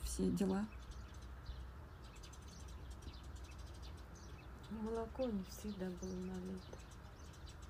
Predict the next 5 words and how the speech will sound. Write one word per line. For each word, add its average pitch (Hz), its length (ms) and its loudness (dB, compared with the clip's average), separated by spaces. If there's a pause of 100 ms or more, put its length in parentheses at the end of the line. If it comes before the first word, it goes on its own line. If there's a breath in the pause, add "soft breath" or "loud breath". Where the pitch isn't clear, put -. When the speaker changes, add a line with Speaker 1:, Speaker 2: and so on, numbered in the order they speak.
(760)
Speaker 2:
у 196 40 -2
кошек. - 520 -2 (440)
Speaker 1:
Видимо, 226 400 12
этого 254 260 10
мало. 233 320 12